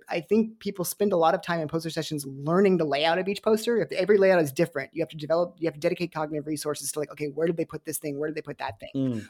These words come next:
Speaker 1: Whereas if it's all the same layout, you know where everything is. A-, and so what
Speaker 2: Right.
Speaker 1: that does is it reduces poster fatigue, which I didn't even think about.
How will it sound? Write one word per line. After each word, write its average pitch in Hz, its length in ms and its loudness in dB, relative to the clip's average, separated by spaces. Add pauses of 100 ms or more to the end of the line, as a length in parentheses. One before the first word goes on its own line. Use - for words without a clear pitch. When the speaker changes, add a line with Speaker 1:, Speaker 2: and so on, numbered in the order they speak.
Speaker 1:
Whereas 165 340 6
if 170 160 0
it's 156 100 -6
all 190 240 6
the 185 80 4
same 156 320 0
layout, 202 460 0 (220)
you 190 180 6
know 190 200 12
where 175 200 10
everything 143 380 0
is. - 360 -12
A-, 170 60 0
and 175 200 0
so 165 200 4
what 170 160 2
Speaker 2:
Right. 170 80 4
Speaker 1:
that 156 100 0
does 196 180 6
is 165 120 -2
it 160 100 0
reduces 156 540 -2
poster 254 360 2
fatigue, - 380 -8
which 147 140 -2
I - 20 4
didn't 190 140 6
even 143 100 2
think 233 200 2
about. - 260 -2